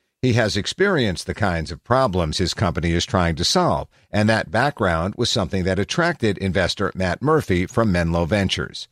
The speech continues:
I love his authentic perspective as a former S R E on the problem and how to create something that would make the S R E function and processes better for all.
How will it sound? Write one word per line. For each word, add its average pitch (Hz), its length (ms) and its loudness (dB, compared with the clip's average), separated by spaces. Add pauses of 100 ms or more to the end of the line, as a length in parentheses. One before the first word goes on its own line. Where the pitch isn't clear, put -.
(520)
I 135 160 2
love 175 420 2
his 120 260 4
authentic 117 600 2
perspective - 800 -2
as 95 200 0
a 92 60 0
former 110 460 0
S 95 240 0
R 92 260 2
E 78 260 0
on 90 200 0
the 85 60 -4
problem 92 600 0
and 92 220 0
how 98 120 0
to 90 120 -2
create 87 420 0
something 95 460 -2
that 98 180 0
would 92 160 -2
make 165 280 0
the 95 200 0
S 101 220 0
R 90 200 2
E 85 60 2
function 98 720 -2
and 92 260 -2
processes 107 680 0
better 147 300 2
for 110 260 0
all. 127 320 -2